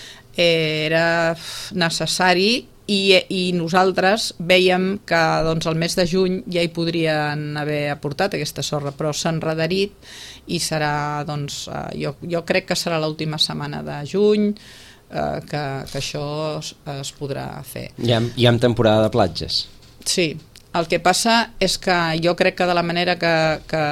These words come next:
Speaker 1: es, que es treballarà, doncs, no caldrà que es tanqui cap platja,
Speaker 2: Mhm.
Speaker 1: sinó que s'acotaran trossos, no?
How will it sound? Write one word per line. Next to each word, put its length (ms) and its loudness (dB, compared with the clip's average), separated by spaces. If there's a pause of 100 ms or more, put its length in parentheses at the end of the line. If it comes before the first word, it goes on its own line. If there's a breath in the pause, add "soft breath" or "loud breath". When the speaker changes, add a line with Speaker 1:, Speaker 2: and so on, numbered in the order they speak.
Speaker 1:
es, 160 -6 (520)
que 140 -8
es 80 -10
treballarà, 760 2
doncs, 800 -4 (180)
no 240 -2
caldrà 340 2
que 60 -6
es 100 -4
tanqui 300 -6
cap 240 -6
platja, 540 -4
Speaker 2:
Mhm. 120 -10
Speaker 1:
sinó 480 -6
que 140 -6 (380)
s'acotaran 840 -6
trossos, 680 -4
no? 300 -8